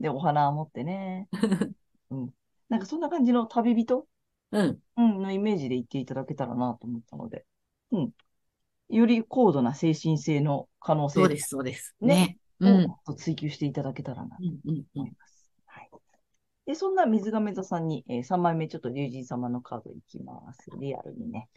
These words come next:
Speaker 2: うん。
Speaker 1: そんな、えー、クールな自由人、起きたよ。はい。はい、いきます。ダダン。お。
Speaker 2: おー。
Speaker 1: えーとね、あれだね、風なんだ。風の竜で、
Speaker 2: うん。
Speaker 1: 風流さん。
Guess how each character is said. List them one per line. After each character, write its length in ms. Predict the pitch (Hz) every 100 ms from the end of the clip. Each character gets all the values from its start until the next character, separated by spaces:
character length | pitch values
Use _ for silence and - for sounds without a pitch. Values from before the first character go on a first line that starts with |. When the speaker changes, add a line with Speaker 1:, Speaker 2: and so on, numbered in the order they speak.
| _
Speaker 2:
う 60 | 208
ん。 140 | 185 - _ _ _ - - _ _ _ _ _ _
Speaker 1:
そ 140 | 147
ん 100 | 139
な、 200 | 139 - _ _ 120
え 40 |
ー、 140 | -
ク 180 | - 220
ー 40 | 165
ル 120 | 131
な 120 | -
自 160 | 123 147
由 80 | 165
人、 120 | 123 147
起 80 |
き 20 | -
た 80 |
よ。 160 | 90 - _
は 100 | 127
い。 60 | 127 _ _ _ _ _ _ _ _ _ _ _ _ _ _ _ _ _
は 100 | -
い、 40 | 185
い 40 |
き 100 | 190
ま 400 | 185 165 160 160
す。 160 | - - - _ _ _
ダ 80 | -
ダ 100 | -
ン。 120 | 240 - _ _ _
お。 500 | 226 196 175 202 214 -
Speaker 2:
お 80 | - _ _ _ -
ー。 40 |
Speaker 1:
え 80 | 170
ー 60 | 160
と 100 | 147
ね、 260 | 131 156 - _ _ _ _
あ 80 | 165
れ 60 | 151
だ 60 |
ね、 120 | 123
風 360 | - - 196 349
な 120 | 330
ん 80 | 220
だ。 140 | - _
風 300 | - 214 311
の 60 | 320 240
竜 80 | -
で、 160 | -
Speaker 2:
う 20 | 392
ん。 20 |
Speaker 1:
風 220 | 311 339
流 120 | 151
さ 140 | 113
ん。 100 | -